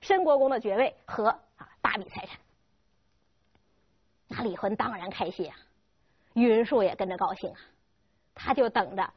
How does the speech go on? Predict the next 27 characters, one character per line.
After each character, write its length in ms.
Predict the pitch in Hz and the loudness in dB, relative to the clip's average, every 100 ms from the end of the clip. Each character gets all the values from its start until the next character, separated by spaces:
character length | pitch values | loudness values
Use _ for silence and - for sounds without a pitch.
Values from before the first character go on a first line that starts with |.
| _ | _
一 180 | 208 233 | 0 2
半 120 | 247 | 4
儿 120 | 185 | 2
财 280 | - 190 202 | -2 -4 -2
产 200 | - - | -4 -6
划 280 | - 220 175 | 0 0 2
拨 160 | 202 | -2
到 140 | 202 170 | -2 -4
他 240 | - 190 | -4 -4
的 100 | 185 | -4
名 180 | 180 - | -8 -12
下 120 | - | -14
了。 120 | - - _ _ _ _ _ _ _ _ _ - | -14 -20 _ _ _ _ _ _ _ _ _ -6
那 160 | 330 | -2
事 260 | 339 - 320 | -2 0 -2
实 160 | 277 302 | 0 0
是 140 | 311 | 2
不 80 | 277 | 4
是 60 | |
像 140 | 294 247 | 4 4
他 160 | 269 | 4
想 240 | 269 262 - | 4 2 0
象 140 | 254 | -4
的 60 | 226 | -2
那 80 | 220 | -2
样 240 | 208 | -4
呢？ 60 | 202 | -8